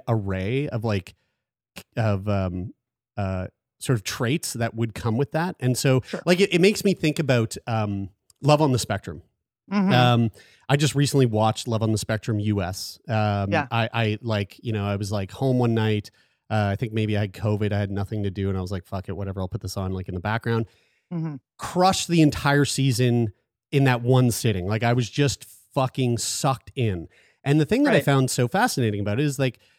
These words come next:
Speaker 1: you know, it, it is a really beautiful show. And, and I don't know if you've seen it, uh,
Speaker 2: I
Speaker 1: Lauren,
Speaker 2: have,
Speaker 1: but, but,
Speaker 2: yeah.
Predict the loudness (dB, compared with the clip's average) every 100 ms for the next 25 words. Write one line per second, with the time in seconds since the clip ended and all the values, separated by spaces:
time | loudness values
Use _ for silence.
0 | _ _ 2 2 2 2 2 4 4 6
1 | 6 6 6 4 2 2 -2 0 0 2
2 | 2 0 0 0 2 2 4 6 6 2
3 | -2 -2 0 0 0 -4 -6 -2 0 2
4 | 2 2 2 -2 -2 -2